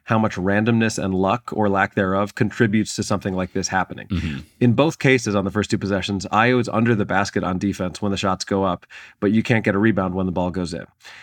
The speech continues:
Speaker 1: On the next possession, Ayo has the ball in his hands with about five seconds left on the shot clock and passes it to a wide open DeMar DeRozan, who bricks a three-pointer. And again, in this case, Ayo did everything right, but you can't get an assist if the person you pass to doesn't hit the shot.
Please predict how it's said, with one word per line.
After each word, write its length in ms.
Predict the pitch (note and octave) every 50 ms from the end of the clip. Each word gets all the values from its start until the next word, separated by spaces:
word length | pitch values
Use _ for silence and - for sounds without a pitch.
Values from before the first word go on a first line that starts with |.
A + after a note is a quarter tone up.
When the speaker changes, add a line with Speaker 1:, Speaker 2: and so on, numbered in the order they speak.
| - - - _ _
Speaker 1:
On 380 | - G#2 G#2 G2+ G2+ G2+ G2+ G2+ - -
the 160 | G2+ G#2+ G#2+
next 340 | G#2 G#2+ B2 E3+ - - -
possession, 460 | - A#2+ F#2 G2 F2+ F2+ - G#2 G2
Ayo 300 | - G2 G#2 A2 A#2 A#2
has 160 | A#2 A2 G2+
the 60 | G#2
ball 240 | F2 G#2 G#2 G#2 A2
in 40 | A2+
his 140 | A#2 A2 -
hands 260 | - F#2+ F#2 F2+ E2+
with 120 | G2+ G2 G#2
about 240 | E2+ G2 F2+ -
five 260 | - - G2+ G#2 A2 G#2+
seconds 360 | - B2 A#2 A#2+ G#2+ F#2+ F#2+
left 280 | G2+ G2 G2 - -
on 100 | - F#2+
the 60 | F#2+ F#2+
shot 260 | - - G2 F#2 -
clock 300 | - F#2 F2 F2 F2 -
and 140 | F2+ F#2 F#2
passes 340 | - G2 G2 G2 - G#2 G2
it 120 | G#2+ - -
to 140 | G#2+ G#2+
a 80 | G2+ G2
wide 340 | F#2+ F#2 F#2+ F#2+ G#2+ B2 B2
open 240 | A2 A2+ A2 A#2 A2
DeMar 280 | G2 F#2+ G2 F#2+ G2
DeRozan, 500 | F2 F#2+ F#2 F#2 F#2 F#2 E2+ F#2 F#2+ F2+ - - - - - _ _
who 120 | - G#2
bricks 400 | F#2+ E2+ - G#2+ A2+ A2+ - -
a 60 | A#2
three-pointer. 640 | A#2 - F#2+ G#2 G2+ F#2 - F2 D2+ B1 G#1+ A1+ -
And 140 | F#2 G2+ G#2+
again, 400 | G#2 G#2+ F3 D3+ A2 G2+ G2+ F2+
in 80 | G#2+ A2+
this 140 | A#2+ C3+ -
case, 240 | - B2+ A#2 A#2+
Ayo 260 | - G2 A2 A#2+ B2 A#2
did 160 | A#2+ A2 F#2
everything 360 | F#2+ G2+ A2+ A2 - G#2 F#2+
right, 340 | G2 A2+ D3+ C3+ A2 G#2 -
but 80 | - A2
you 140 | A2 G#2 F#2+
can't 260 | - - A2+ A2 F#2
get 140 | A2+ G#2+ -
an 80 | G2
assist 340 | F#2+ - - A#2 G#2+ - -
if 120 | F#2 F2+ -
the 80 | G2+
person 300 | - - G#2+ F#2+ - G2
you 80 | F#2+ G2
pass 240 | - B2 A#2 A#2+ A#2
to 160 | - - G2+
doesn't 300 | F2+ F#2+ F#2+ E2+ F#2 F#2
hit 120 | F#2+ F#2 -
the 60 | F2
shot. 320 | - - E2 - - -